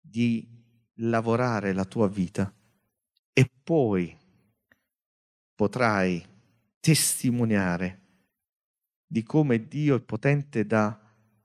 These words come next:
compiere opere per noi inimmaginabili. "Come faccio a nascere di nuovo?", diceva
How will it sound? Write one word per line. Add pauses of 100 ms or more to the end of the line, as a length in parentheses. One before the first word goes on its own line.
(160)
compiere
opere
per
noi
inimmaginabili.
"Come
faccio
a
nascere
di
nuovo?",
diceva